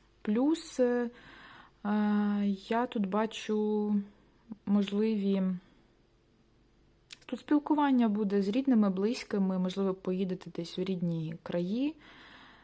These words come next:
Е, спілкування з дітьми також можливе.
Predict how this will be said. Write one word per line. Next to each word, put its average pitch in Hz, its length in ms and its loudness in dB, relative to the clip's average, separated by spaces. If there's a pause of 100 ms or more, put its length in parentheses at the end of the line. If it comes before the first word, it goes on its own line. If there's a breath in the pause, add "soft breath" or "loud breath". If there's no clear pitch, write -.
(120)
Е, 190 640 -2
спілкування 190 600 -2
з 160 40 -8
дітьми 226 320 -6
також 254 400 -2
можливе. 233 580 0